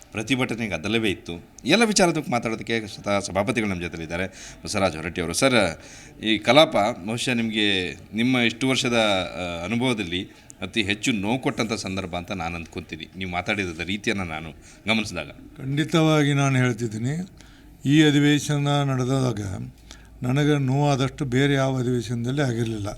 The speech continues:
Speaker 2: ಉತ್ತರ ಕರ್ನಾಟಕದ ಬಗ್ಗೆ ಸಾಕಷ್ಟು ಚರ್ಚೆಯನ್ನು ಮಾಡಬೇಕು, ನಡೆಸಬೇಕು ಅನ್ನೋಂಥ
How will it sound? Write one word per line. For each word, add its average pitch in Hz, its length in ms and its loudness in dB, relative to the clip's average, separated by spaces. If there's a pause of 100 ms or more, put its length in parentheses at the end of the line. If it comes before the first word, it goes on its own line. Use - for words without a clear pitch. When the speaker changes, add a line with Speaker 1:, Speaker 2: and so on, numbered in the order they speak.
(560)
Speaker 2:
ಉತ್ತರ 156 300 2
ಕರ್ನಾಟಕದ 147 680 0
ಬಗ್ಗೆ 139 380 2
ಸಾಕಷ್ಟು 131 560 0
ಚರ್ಚೆಯನ್ನು 131 520 0
ಮಾಡಬೇಕು, 127 580 0
ನಡೆಸಬೇಕು 127 500 -2
ಅನ್ನೋಂಥ 117 340 -2